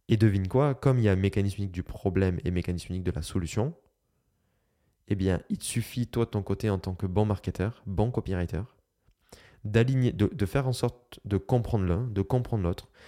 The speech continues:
de rendre explicite l'un, de rendre explicite l'autre, et de connecter les deux, d'aligner les deux. Pourquoi ? Parce que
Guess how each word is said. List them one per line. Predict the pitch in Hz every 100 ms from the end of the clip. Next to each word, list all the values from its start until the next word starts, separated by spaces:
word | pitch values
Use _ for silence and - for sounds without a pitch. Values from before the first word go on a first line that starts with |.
| - - -
de | 107
rendre | 104 107
explicite | 113 - 120 120 -
l'un, | 101 90 117
de | 113 101
rendre | 101 -
explicite | 113 - 110 - - - _ -
l'autre, | 92 - - _ - - - -
et |
de | 107
connecter | 107 107 98 -
les | 90
deux, | 85 - _ _ _ _
d'aligner | 110 107 101 101 95
les | 92
deux. | 78 - _ _ _ - - - -
Pourquoi ? | 92 131
Parce | 120
que | - 98